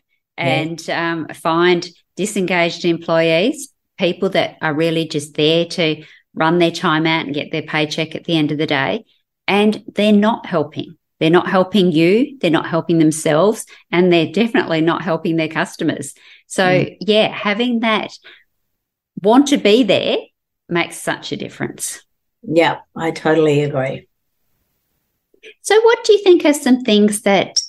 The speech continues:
Speaker 2: the S B T audience can do to help to motivate their,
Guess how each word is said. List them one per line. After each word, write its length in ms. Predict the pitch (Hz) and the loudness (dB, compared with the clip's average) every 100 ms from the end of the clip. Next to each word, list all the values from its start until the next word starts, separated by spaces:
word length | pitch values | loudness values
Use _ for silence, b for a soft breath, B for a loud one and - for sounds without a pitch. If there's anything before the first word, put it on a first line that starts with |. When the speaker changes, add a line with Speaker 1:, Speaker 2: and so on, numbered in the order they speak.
| _ | _
Speaker 2:
the 380 | 202 202 180 - | 0 2 0 0
S 180 | 196 - | -2 -2
B 140 | 185 | -8
T 260 | 185 190 175 | -4 -2 0
audience 520 | 170 170 170 - - | 0 2 2 2 -2
can 240 | - 180 165 | -2 -2 -2
do 300 | - 170 165 | 0 2 2
to 160 | 160 156 | 0 -4
help 440 | 139 175 170 - - | -4 -2 -2 -2 -8
to 140 | 180 | -2
motivate 840 | 160 135 135 147 135 131 - - _ _ _ _ | 0 0 -2 -4 -2 -4 -4 -12 _ _ _ _
their, 420 | 143 135 135 - | -2 0 0 -4